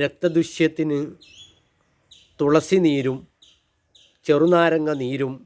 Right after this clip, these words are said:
കൂട്ടിച്ചേർത്ത് അതിരാവിലെ സേവിച്ചാൽ രക്തദുഷ്യം ഉണ്ടാകുന്നതേ അല്ല എന്നുള്ളതാണ്. അപ്പോൾ രക്തദുഷ്യം ഉണ്ടാവാതിരിക്കാൻ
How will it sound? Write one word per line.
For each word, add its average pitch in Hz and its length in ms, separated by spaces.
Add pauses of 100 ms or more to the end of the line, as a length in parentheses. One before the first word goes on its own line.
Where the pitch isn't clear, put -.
(800)
കൂട്ടിച്ചേർത്ത് 135 800 (240)
അതിരാവിലെ 123 720
സേവിച്ചാൽ 117 580 (1500)
രക്തദുഷ്യം 156 680 (880)
ഉണ്ടാകുന്നതേ 156 760 (200)
അല്ല 110 160 (340)
എന്നുള്ളതാണ്. 104 520 (1200)
അപ്പോൾ 147 220
രക്തദുഷ്യം 185 600 (180)
ഉണ്ടാവാതിരിക്കാൻ 160 1000